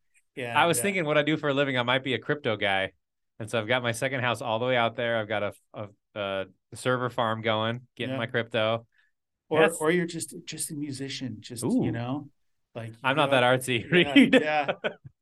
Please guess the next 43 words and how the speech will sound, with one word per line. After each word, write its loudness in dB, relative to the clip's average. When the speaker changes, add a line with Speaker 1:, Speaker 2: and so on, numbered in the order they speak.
Speaker 1:
I -2
know 0
you 2
aren't. 0
Speaker 2:
<laughs> 4
But 4
this 8
guy 6
who 0
Speaker 1:
This 0
guy. 8
Speaker 2:
drives -2
a 0
military 2
one, -2
that's -4
Speaker 1:
Yeah. -2
Speaker 2:
pretty -2
good. 0
Uh, 2
second 0
car 4
in -2
your 0
garage, 4
you 0
have 2
a -2
Devon, 2
you -6
have -2
a -12
Defender. 0
I -4
know -2
you -6
got -4
a -6
whole -4
bunch -4
of -4
other -6
stuff. -4